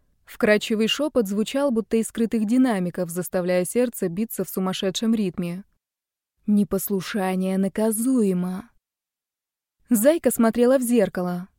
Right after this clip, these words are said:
абсолютно чистое и гладкое, без всяких надписей. "Я была послушной", пробормотала она и опять закашлялась. "Ты опять врешь".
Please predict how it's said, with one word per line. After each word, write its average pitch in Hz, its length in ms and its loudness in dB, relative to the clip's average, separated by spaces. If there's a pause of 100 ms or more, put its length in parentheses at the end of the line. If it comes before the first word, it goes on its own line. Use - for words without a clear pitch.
(120)
абсолютно 202 560 0
чистое 226 440 0
и 202 40 2
гладкое, 214 500 0
без 202 160 -2
всяких - 460 0
надписей. 185 760 -2 (1040)
"Я 226 340 6
была 240 300 4
послушной", 240 1000 -2 (460)
пробормотала 185 720 0
она 233 260 0
и 226 80 2
опять 202 320 0
закашлялась. 180 800 -4 (1160)
"Ты 190 260 2
опять 190 540 0
врешь". 196 920 0